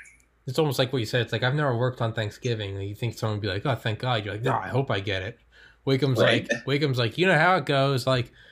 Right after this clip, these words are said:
Speaker 1: week left on the job. I'm shot and killed, you know, a week left before retirement, and I'm shot and killed or paralyzed." And it's like, "That's terrible." He's like, "Oh, no, God, I hope it happens." He's like, "Do you know how much more pension I get?" He's like, you know,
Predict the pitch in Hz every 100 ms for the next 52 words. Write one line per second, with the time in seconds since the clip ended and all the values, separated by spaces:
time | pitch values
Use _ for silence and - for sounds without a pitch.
0 | - - 143 156 - 165 - 160 151 139
1 | 147 147 143 131 - _ _ _ 127 120
2 | - 151 - 135 - 160 139 127 123 160
3 | - 160 - 139 156 147 139 139 123 117
4 | 120 - _ - 131 131 120 - 147 151
5 | 123 143 147 131 117 131 135 110 107 101
6 | - 120 113 117 107 - _ - 170 -
7 | 240 247 165 120 117 - - 196 120 160
8 | 113 - 151 196 123 101 101 101 101 101
9 | 101 113 113 - 175 180 170 - 156 151
10 | 139 151 170 175 170 214 220 220 165 147
11 | 139 - - - - 131 123